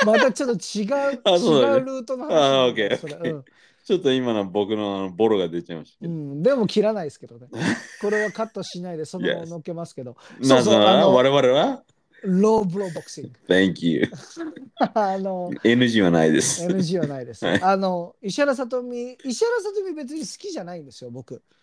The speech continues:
Speaker 2: あ、そうなの？
Speaker 1: ただ、
Speaker 2: はい。
Speaker 1: あ、僕は、あの、
Speaker 2: うん。
Speaker 1: あの世代で言ったら、綾瀬はるかが
Speaker 2: あー。
Speaker 1: 好きなんですね。僕はあの世代だったら、綾瀬はるかと、えっと、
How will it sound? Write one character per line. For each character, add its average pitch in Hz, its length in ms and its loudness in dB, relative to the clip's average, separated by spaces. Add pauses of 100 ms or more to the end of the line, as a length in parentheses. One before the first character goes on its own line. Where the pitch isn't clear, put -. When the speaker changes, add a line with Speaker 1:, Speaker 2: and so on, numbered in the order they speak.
(220)
Speaker 2:
あ、 139 80 -4
そ 190 200 2
う 190 40 6
な 113 140 4
の？ 87 220 2 (240)
Speaker 1:
た - 60 -16
だ、 95 80 -2
Speaker 2:
は 82 100 0
い。 - 60 -12 (260)
Speaker 1:
あ、 226 60 -8
僕 370 280 -4
は、 311 440 -8
あ 175 100 -12
の、 185 80 -12
Speaker 2:
う 180 60 -20
ん。 156 40 -10
Speaker 1:
あ 247 60 -4
の 330 160 -4
世 330 180 -8
代 320 220 -4
で 294 60 -10
言 277 100 -10
っ - 20 -20
た 311 160 -6
ら、 190 320 -8
綾 208 200 -4
瀬 180 100 -12
は 170 140 -8
る 151 80 -10
か 120 100 -18
が 113 140 -18 (500)
Speaker 2:
あ - 640 0
ー。 - 60 -10
Speaker 1:
好 202 60 -6
き 165 40 -6
な 139 60 -10
ん - 20 -12
で 117 80 -18
す 269 80 -12
ね。 320 80 -12 (400)
僕 269 200 -2
は 233 100 4
あ 240 40 0
の 285 120 -4
世 311 160 -6
代 294 120 0
だ 302 60 0
っ 285 60 -8
た 240 80 -8
ら、 226 100 -4
綾 269 200 -4
瀬 240 100 -12
は 220 120 -10
る 240 120 -8
か 226 160 -12
と、 269 400 -10
え 151 120 -10
っ 143 40 -12
と、 135 420 -12